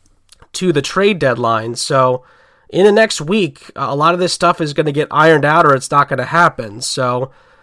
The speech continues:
that one, that one's interesting with the Wizards 'cause they're very, in a very similar spot this season to the Knicks. They're teetering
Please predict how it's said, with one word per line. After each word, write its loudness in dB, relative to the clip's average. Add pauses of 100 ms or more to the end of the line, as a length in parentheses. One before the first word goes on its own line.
(220)
that 6
one, 4
that 2
one's 4
interesting -2
with -4
the -6
Wizards -4
'cause -6
they're 2
very, 0 (160)
in 0
a 0
very 2
similar 0
spot -2
this -8
season -6
to -2
the 0
Knicks. -4
They're -8
teetering -6